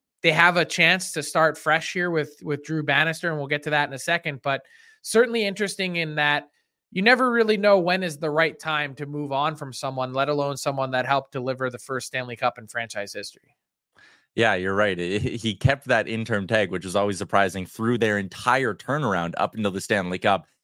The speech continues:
Speaker 2: and it wasn't removed until after. So that's an interesting point you make about him potentially being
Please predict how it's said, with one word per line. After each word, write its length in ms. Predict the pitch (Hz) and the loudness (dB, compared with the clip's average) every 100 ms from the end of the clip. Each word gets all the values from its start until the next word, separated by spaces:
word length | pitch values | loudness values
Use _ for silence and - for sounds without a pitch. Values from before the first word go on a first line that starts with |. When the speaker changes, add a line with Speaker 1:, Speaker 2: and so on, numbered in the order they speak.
| - | -10
Speaker 2:
and 120 | 101 | -4
it 100 | 101 | 0
wasn't 260 | 104 101 101 | 0 0 -4
removed 380 | 95 101 92 | -2 -2 -2
until 300 | 92 87 90 | -4 -2 0
after. 380 | 87 98 - 82 | 4 2 0 -10
So 120 | 78 | -10
that's 160 | 85 - | -10 -10
an 80 | 92 | -10
interesting 420 | 101 - - 87 | -10 -10 -10 -10
point 220 | 87 92 | -4 -4
you 60 | 90 | -2
make 200 | 85 82 | -4 -4
about 200 | 85 87 | -4 -4
him 160 | 92 | -4
potentially 400 | 87 90 90 90 | -4 -4 -4 -4
being 300 | 85 95 92 | -2 -2 -2